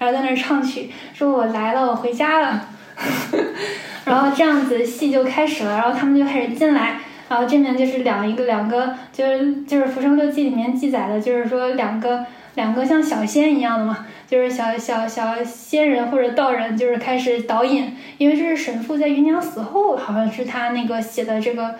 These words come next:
就是春夏秋冬，就是记录他跟那个芸娘的一些故事嘛，就是说我把这个书又重新写出来了，追忆我们过去的生活，然后这个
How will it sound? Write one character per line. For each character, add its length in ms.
就 180
是 80
春 240
夏 180
秋 200
冬， 260
就 140
是 160
记 180
录 160
他 220
跟 280
那 120
个 140
芸 200
娘 180
的 80
一 40
些 160
故 180
事 160
嘛， 220
就 100
是 120
说 380
我 80
把 160
这 100
个 140
书 180
又 120
重 160
新 180
写 180
出 120
来 180
了， 180
追 160
忆 160
我 120
们 200
过 120
去 140
的 100
生 300
活， 180
然 140
后 140
这 120
个 200